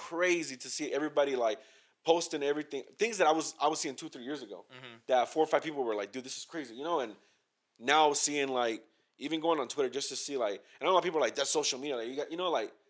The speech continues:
Speaker 1: that is still something, like, and we're,
Speaker 2: Mm-hmm.
Speaker 1: and we're getting it known. People are aware.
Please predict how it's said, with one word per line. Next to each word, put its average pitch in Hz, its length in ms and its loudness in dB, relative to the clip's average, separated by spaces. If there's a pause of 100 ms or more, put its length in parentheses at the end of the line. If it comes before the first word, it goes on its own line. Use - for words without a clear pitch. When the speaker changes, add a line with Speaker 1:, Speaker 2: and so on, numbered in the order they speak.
(160)
Speaker 1:
that 220 180 4
is 165 100 0
still 185 220 4
something, 156 420 0
like, 104 140 -6
and 98 140 -8
we're, 165 200 2
Speaker 2:
Mm-hmm. - 160 -12
Speaker 1:
and 113 160 -16
we're 160 140 -2
getting 151 280 -4
it 101 100 -8
known. 143 320 -2
People 143 280 -6
are 110 160 0
aware. 131 460 0